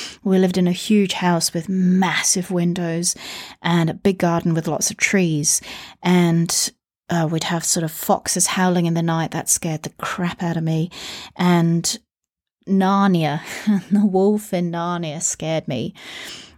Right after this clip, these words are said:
And I'd see it when I shut my eyes at night. And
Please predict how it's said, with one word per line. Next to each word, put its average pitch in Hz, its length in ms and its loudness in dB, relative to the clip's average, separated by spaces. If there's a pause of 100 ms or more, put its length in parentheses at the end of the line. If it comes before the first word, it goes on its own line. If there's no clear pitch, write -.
(120)
And 208 160 6
I'd 202 240 0
see 220 380 2
it - 160 -6 (140)
when 190 200 2
I 185 60 2
shut - 260 -2
my 196 140 -4
eyes 190 300 -4
at - 100 -8
night. 196 300 -6 (840)
And 202 480 2